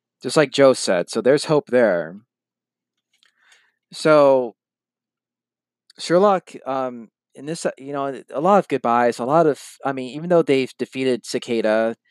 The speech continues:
you know, I mean, there was a lot of loss here, too. I mean, and I felt like it was a lot, Vibe, you know, we had to say goodbye to Vibe. I mean, Cisco Ramon will still be around, but Vibe,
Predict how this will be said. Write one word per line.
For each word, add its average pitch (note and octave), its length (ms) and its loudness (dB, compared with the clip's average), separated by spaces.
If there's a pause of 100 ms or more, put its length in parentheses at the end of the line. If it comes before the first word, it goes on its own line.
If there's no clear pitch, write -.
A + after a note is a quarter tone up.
(1080)
you B2+ 80 -10
know, A#2+ 100 0
I A2+ 60 2
mean, A2+ 240 -8
there C3+ 80 -6
was C#3+ 100 -6
a E3 60 2
lot E3+ 200 6
of B2 100 -4
loss G#2 400 0
here, G2 180 -8
too. A2 380 -6
I F#2 160 -8
mean, G#2 540 -14 (120)
and B2 100 -4
I A#2 80 -2
felt E3+ 300 4
like B2 320 0
it B2+ 60 -8
was A#2+ 160 -6
a B2 60 -4
lot, A#2 280 -2 (680)
Vibe, C3 300 4 (320)
you C3+ 80 -10
know, A#2+ 60 -6
we B2+ 100 -4
had C#3+ 80 4
to C3 60 2
say C3+ 160 -4
goodbye A#2 300 -2
to G2+ 80 -8
Vibe. A2+ 360 0
I G#2+ 80 -8
mean, G2+ 160 -14
Cisco D3 300 -6
Ramon A#2+ 400 -2
will A2 80 -8
still G#2 240 -6
be G#2 100 -6
around, G2 420 -6
but G#2 280 -2 (840)
Vibe, G#2+ 720 2